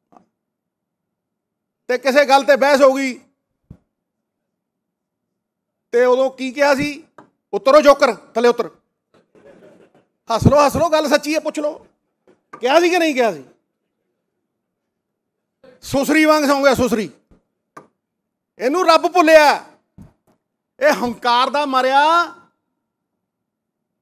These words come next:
ਉਸ ਅਵਸਥਾ 'ਚ ਆ ਗਿਆ, ਜਿੱਥੇ ਇਹਨੂੰ ਲੱਗਦਾ ਹੈ, ਔਰ ਇਹਨੇ ਫੋਨ ਕਰਕੇ ਕਿਹਾ, ਕੈਪਟਨ ਸਾਹਿਬ ਦਾ ਇੱਕ ਐਡਵਾਈਜ਼ਰ ਹੁੰਦਾ ਸੀ, ਉਹਨੂੰ ਕਹਿੰਦਾ, "ਤੈਨੂੰ ਪਤਾ ਹੈ, ਚੀਫ ਮਿਨਿਸਟਰ ਰੱਬ ਹੁੰਦਾ ਹੈ।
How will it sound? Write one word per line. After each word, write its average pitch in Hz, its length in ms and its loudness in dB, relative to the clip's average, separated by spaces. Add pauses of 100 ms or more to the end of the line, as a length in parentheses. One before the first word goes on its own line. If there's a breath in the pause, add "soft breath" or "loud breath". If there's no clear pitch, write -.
(320)
ਉਸ 349 380 -4 (140)
ਅਵਸਥਾ 294 380 -4
'ਚ 277 60 -8
ਆ 247 120 -4
ਗਿਆ, 269 480 -4 (1040)
ਜਿੱਥੇ 311 440 0
ਇਹਨੂੰ 320 220 -2
ਲੱਗਦਾ 247 280 0
ਹੈ, 302 300 0 (1300)
ਔਰ 208 120 -6
ਇਹਨੇ 262 180 -2
ਫੋਨ 240 260 -2
ਕਰਕੇ 294 300 0
ਕਿਹਾ, 277 300 -4 (1700)
ਕੈਪਟਨ 208 320 -10
ਸਾਹਿਬ 240 240 -4
ਦਾ 247 100 -4
ਇੱਕ 240 120 -10
ਐਡਵਾਈਜ਼ਰ 214 380 -6
ਹੁੰਦਾ 220 180 -6
ਸੀ, 214 100 -10
ਉਹਨੂੰ 247 140 -10
ਕਹਿੰਦਾ, 262 220 -12
"ਤੈਨੂੰ 247 200 -14
ਪਤਾ 262 220 -8
ਹੈ, 427 80 -16 (920)
ਚੀਫ 226 180 -12
ਮਿਨਿਸਟਰ 233 260 -10
ਰੱਬ 180 200 -6
ਹੁੰਦਾ 160 240 -10
ਹੈ। - 100 -20